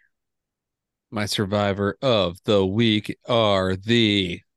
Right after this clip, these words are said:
Cleveland Browns.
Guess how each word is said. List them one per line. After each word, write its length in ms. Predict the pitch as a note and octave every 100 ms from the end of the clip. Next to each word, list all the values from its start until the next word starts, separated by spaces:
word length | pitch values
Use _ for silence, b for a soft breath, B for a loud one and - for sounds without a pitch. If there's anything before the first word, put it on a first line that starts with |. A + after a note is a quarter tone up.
| _ _
Cleveland 800 | _ F#2+ F2+ F#2+ F#2+ F#2+ G2 F#2
Browns. 1080 | - F2+ F2+ F2+ F2+ F2 F2 F#2 F#2 - -